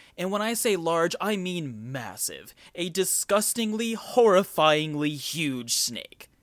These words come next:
But Apollo was a god, so he eventually did defeat it. It was still a terrific battle, though, and because of it, Apollo named his famous games the Pythian Feast.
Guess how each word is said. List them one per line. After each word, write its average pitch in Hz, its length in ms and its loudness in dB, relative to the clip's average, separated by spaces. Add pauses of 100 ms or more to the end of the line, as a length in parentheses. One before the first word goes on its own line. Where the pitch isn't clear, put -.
(300)
But 143 160 -2
Apollo 240 520 0
was 165 420 0
a 208 60 -2
god, 147 520 -2
so 180 300 -4
he 277 200 -6
eventually 285 540 -2
did 127 400 -4
defeat 202 380 -8
it. - 160 -16 (420)
It 247 120 -6
was 285 180 0
still 247 240 2
a 254 60 4
terrific 175 440 -4
battle, 156 320 -2
though, 110 280 -4
and 196 280 -8
because 208 440 -6
of 190 120 -4
it, 202 160 -4
Apollo 185 460 -2
named 127 380 -4
his 131 220 -6
famous 226 480 -4
games 156 420 -6
the 147 120 -4
Pythian 139 640 -6
Feast. - 480 -10